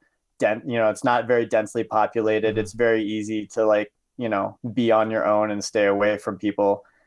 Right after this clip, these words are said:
Speaker 1: as opposed to if you're in New York or L A or something like that. So New Mexico is a good place to quarantine, but I, I don't know that the weather has anything to do with it.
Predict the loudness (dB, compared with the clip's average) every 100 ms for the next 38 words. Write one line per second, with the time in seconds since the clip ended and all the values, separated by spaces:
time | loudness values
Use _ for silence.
0 | -4 -4 0 -2 -2 -2 -4 0 -2 -2
1 | -4 -2 2 0 2 2 2 2 2 0
2 | -2 -6 -8 -6 -6 0 2 2 -2 -2
3 | -2 -2 _ _ _ 0 4 4 2 0
4 | 0 0 -2 2 2 2 -2 0 0 0
5 | -4 -6 -2 2 2 4 2 2 2 2
6 | 0 0 2 2 0 -2 -4 -8 -10 -8
7 | -8 -6 -6